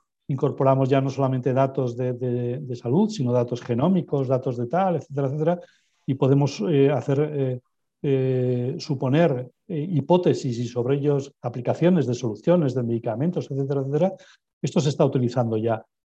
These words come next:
Eh, eh, me, me, me alegro muchísimo que haga esta pregunta porque este es un poquito el resumen de todo, ¿no? Es decir,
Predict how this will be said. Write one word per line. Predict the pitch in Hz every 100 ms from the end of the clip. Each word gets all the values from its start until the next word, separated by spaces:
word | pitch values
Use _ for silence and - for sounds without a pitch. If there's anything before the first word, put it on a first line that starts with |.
| _ _ -
Eh, | 147 135 135 135 _ _ _ _ _ -
eh, | 165 -
me, | 127 180
me, | 139 175 143 190 180 - - 175 -
me | 185 185 175 135
alegro | 143 160
muchísimo | 180 180 180 165
que | 156
haga | 156
esta | 156 147
pregunta | 147 143 160 190
porque | - 139 151 143 143 _ _ _ _ _
este | 185 165
es | 185
un | 202
poquito | 190 185
el | 185
resumen | 180 - 151 156
de | 151 139
todo, | 151 151 147
¿no? | 143
Es | 147
decir, | 147 170 -